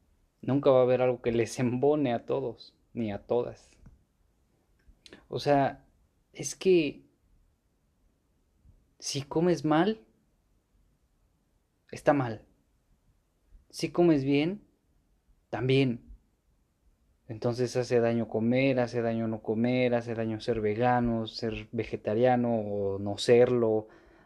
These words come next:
Hace daño no hacer ejercicio, pero también hace daño hacerlo. Hace daño no ser inclusivo o serlo. Hace daño deformar o no el lenguaje por apoyar causas. Pero ¿sabes qué hace realmente más daño?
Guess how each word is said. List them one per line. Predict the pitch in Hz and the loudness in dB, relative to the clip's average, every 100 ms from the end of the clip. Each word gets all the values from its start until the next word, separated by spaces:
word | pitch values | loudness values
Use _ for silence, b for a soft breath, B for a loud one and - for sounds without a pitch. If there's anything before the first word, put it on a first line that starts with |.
| - | -10
Hace | 127 - | -4 0
daño | 127 123 120 | 2 2 2
no | 117 127 139 | 2 2 2
hacer | 131 135 | 2 -2
ejercicio, | 123 113 127 127 143 | -2 -2 -2 -4 -2
pero | 139 123 | 0 0
también | 117 117 113 127 139 147 | 2 0 2 6 6 6
hace | 131 123 123 | 2 0 0
daño | 123 127 120 | 2 2 0
hacerlo. | 110 - 120 117 107 101 b b b b b _ | -4 -4 -4 -2 -6 -8 b b b b b _
Hace | - 117 131 | -16 -8 -4
daño | 117 120 120 120 117 110 | 2 2 2 0 0 0
no | 110 | -2
ser | 110 117 | -4 -4
inclusivo | 113 107 113 104 - 135 135 127 120 117 _ _ _ _ _ _ _ | -4 -6 -6 -8 -8 -8 -4 -2 -2 -4 _ _ _ _ _ _ _
o | - 107 | -6 -6
serlo. | - 123 123 120 113 113 _ | 0 2 2 0 -4 -6 _
Hace | 120 113 123 | -10 -4 -2
daño | 117 120 | 0 -2
deformar | 113 110 - 110 110 117 120 123 | -2 -4 -4 -2 0 0 2 2
o | 117 | 2
no | 113 | 2
el | 120 | 2
lenguaje | 120 113 113 113 127 | 0 2 2 0 -4
por | 120 110 | -4 -4
apoyar | 107 110 113 110 | 0 0 0 0
causas. | - 127 123 117 110 - - - _ b b b b b | 2 4 2 -4 -8 -8 -18 -20 _ b b b b b
Pero | 139 139 | -2 0
¿sabes | 147 190 196 | 0 0 0
qué | - - 170 180 - | -4 0 4 2 0
hace | - 156 - 165 170 - | -8 -8 -2 0 0 -4
realmente | - 147 151 147 143 139 139 | -4 -2 0 0 0 0 -2
más | 127 117 | -2 -4
daño? | 113 113 151 | -6 -8 -8